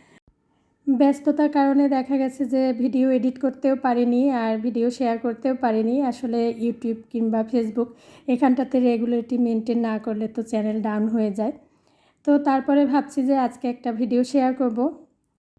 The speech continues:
YouTube কিংবা Facebook এখানে অ্যাক্টিভ না থাকলে তো অনেক সমস্যাই হয়ে যায়। আর এখানে,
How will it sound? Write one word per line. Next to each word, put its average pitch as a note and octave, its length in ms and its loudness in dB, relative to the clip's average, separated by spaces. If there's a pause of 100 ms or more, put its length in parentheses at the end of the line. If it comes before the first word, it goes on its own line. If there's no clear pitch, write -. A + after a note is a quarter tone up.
(380)
YouTube D4 480 4
কিংবা C#4 600 4 (200)
Facebook C4 460 -2
এখানে B3+ 520 0
অ্যাক্টিভ B3+ 400 -2
না A#3 180 2
থাকলে A#3+ 360 -4
তো A#3+ 160 -2
অনেক A#3 240 0
সমস্যাই A#3 500 -2
হয়ে B3 220 2
যায়। A#3+ 320 -2
আর A3+ 340 -2 (260)
এখানে, A#3 460 -2